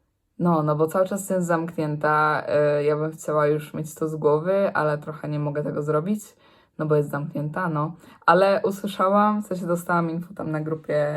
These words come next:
klasowej, że będzie otwarta tego dnia. No i ja uznałam, dobra, pojadę do tej szkoły i to zrobię, no i będzie z głowy.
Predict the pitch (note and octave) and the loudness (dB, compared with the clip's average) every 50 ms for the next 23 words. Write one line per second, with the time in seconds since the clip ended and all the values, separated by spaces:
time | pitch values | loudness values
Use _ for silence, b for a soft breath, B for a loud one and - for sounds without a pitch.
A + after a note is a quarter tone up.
0 | D3 D3 D3 D3 - D#3+ D#3+ - - F#3 G3 G#3+ A3+ - B B B B B B | -2 -2 -2 -4 -6 -10 -8 -6 -4 -2 -2 -2 -4 -6 B B B B B B
1 | B B B G3 F#3 A#3 B3+ B3 F4 E4+ B3+ F3+ F#3 G3+ G3+ G3 G3+ G#3 G3+ - | B B B 0 0 0 0 0 -4 -6 0 2 2 2 2 2 0 -4 -4 -8
2 | - - G#3+ G#3 G3+ G3+ - F3 E3 E3 E3 - F3 E3+ E3 D#3+ D#3 D3+ C#3+ C3+ | -6 -6 -4 -4 -6 -6 -4 -2 -2 -2 -2 -4 -6 -4 -4 -4 -4 -4 -4 -4
3 | C3+ D#3 G3 G#3+ A3+ G#3+ G3+ G3 F#3+ F#3 F#3 F#3 F3+ F3 F3+ F3 E3 D#3 D3+ D3+ | -4 -4 -4 -2 -2 -2 -2 -2 -4 -4 -4 -2 -2 0 0 0 0 2 2 0
4 | C#3+ D3 - F#3 F#3+ G3+ G3 F#3+ F3+ - E3 D#3+ D#3+ D#3 D#3 - - - - D3 | 0 0 -2 -2 -2 -2 -2 -4 -6 -6 -6 -6 -6 -6 -6 -10 -12 -6 -2 0
5 | D3+ D#3+ F#3 G3 B B B B B B B B B _ - E3 E3+ E3+ F3 F3 | 0 0 -2 -4 B B B B B B B B B _ -4 0 0 0 0 0
6 | - G#3+ G#3+ A#3+ A#3+ A3+ G3+ E3+ D3+ C#3+ C#3 C3+ C#3 D3 C#3+ D#3 E3 E3+ E3+ E3+ | -2 -2 0 4 6 6 6 6 4 2 0 0 -2 -2 -4 -2 -2 -2 0 0
7 | E3+ E3+ E3+ E3+ E3+ E3+ F3 E3 E3 E3 E3 D#3+ E3 E3 D#3+ D#3+ D#3 D#3 D3 C#3 | 0 -2 -2 -4 -4 -6 -4 -4 -4 -4 -4 -2 -2 -2 -2 -2 0 0 2 2
8 | B2+ C3 C3 | 0 -2 -6